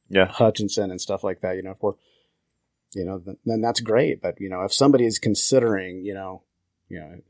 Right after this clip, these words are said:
Speaker 2: we have a farmer or somebody who, who has just a lot of money that they wanna drop down, they want a million and a half dollar build. It's like, well, we've done million and a half dollar builds. We can, you know,
Speaker 1: Yeah.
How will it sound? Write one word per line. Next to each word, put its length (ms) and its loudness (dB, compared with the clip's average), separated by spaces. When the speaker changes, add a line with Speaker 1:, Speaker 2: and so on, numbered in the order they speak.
Speaker 2:
we 320 0
have 100 8
a 60 2
farmer 360 6
or 60 4
somebody 380 2
who, 360 -2
who 100 -4
has 180 -2
just 220 -4
a 40 -4
lot 200 2
of 40 0
money 220 -2
that 100 -4
they 100 -2
wanna 200 0
drop 320 -2
down, 240 -4
they 100 -4
want 160 -6
a 60 -6
million 320 -6
and 80 -6
a 60 -10
half 260 -8
dollar 260 -2
build. 200 -2
It's 100 -10
like, 120 -12
well, 160 -2
we've 280 -12
done 280 -2
million 260 -6
and 80 -14
a 20 -10
half 140 -12
dollar 200 -6
builds. 300 -12
We 80 -10
can, 240 -6
you 100 -2
know, 200 4
Speaker 1:
Yeah. 180 2